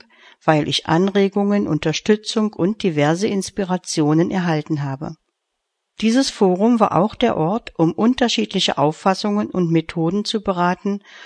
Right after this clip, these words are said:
und Erfahrungen einzubringen beziehungsweise zu erhalten. Ich erinnere mich noch heute an viele persönliche Gespräche, die ich im und am Rande des runden Tisches führen konnte.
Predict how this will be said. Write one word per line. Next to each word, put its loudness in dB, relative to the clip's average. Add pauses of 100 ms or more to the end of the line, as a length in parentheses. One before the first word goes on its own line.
(220)
und 2
Erfahrungen 0
einzubringen 0
beziehungsweise -2
zu -4
erhalten. -4 (920)
Ich 2
erinnere 2
mich 2
noch 0
heute 2
an -2
viele -2
persönliche 0
Gespräche, -2 (500)
die -2
ich -4
im 2
und -4
am 0
Rande 2
des -4
runden -2
Tisches -4
führen -4
konnte. -6